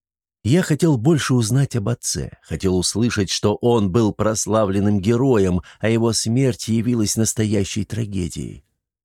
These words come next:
Позже я понял, что ни то, ни другое не соответствовало действительности. О да, он был истинным Агинобарбом. А ещё наш род необычен тем, что его мужчины носят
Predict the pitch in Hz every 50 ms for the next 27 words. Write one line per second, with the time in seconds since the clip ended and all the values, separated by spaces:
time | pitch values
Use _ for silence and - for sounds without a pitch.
0 | _ _ _ _ _ _ _ - - - 160 131 - 147 143 143 - - - 160
1 | 143 131 123 - - - - 139 131 113 104 113 120 - - 151 123 110 107 101
2 | 87 107 104 92 107 127 113 107 101 98 95 95 95 95 - 104 95 92 - 95
3 | 90 90 82 - - - 85 82 80 82 76 71 78 73 - - - 62 60 -
4 | - - - - - - - - - - - _ _ _ _ _ _ _ _ _
5 | _ _ _ _ _ _ _ - 214 202 175 - 151 135 127 123 120 104 - -
6 | _ _ - 120 131 135 123 113 117 127 131 131 - _ - - 180 196 180 139
7 | - - - 113 104 95 90 90 82 - - 82 90 87 85 87 90 87 82 80
8 | 90 90 90 85 82 92 98 101 95 - _ _ _ _ _ _ _ _ _ _
9 | - 104 110 113 98 - 127 120 117 120 117 113 104 - 117 110 113 131 135 131
10 | - 117 120 120 120 117 110 95 120 123 - - 120 113 113 - - 180 190 165
11 | 123 92 - - - - - 139 131 131 131 143 147 139 143 131 - - - 165
12 | 175 165 160 147 143 143 143 - 151 139 - -